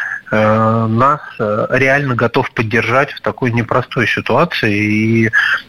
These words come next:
наши партнеры в Беларуси, по-моему, очень, э, ярко,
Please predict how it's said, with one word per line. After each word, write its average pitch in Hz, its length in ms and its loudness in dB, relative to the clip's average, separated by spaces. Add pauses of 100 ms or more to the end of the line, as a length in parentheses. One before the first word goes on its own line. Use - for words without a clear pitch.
наши 110 420 2
партнеры 117 520 -2
в 107 60 -4
Беларуси, 117 840 0 (100)
по-моему, 113 320 0
очень, 104 420 -2 (460)
э, 117 560 0
ярко, 120 720 2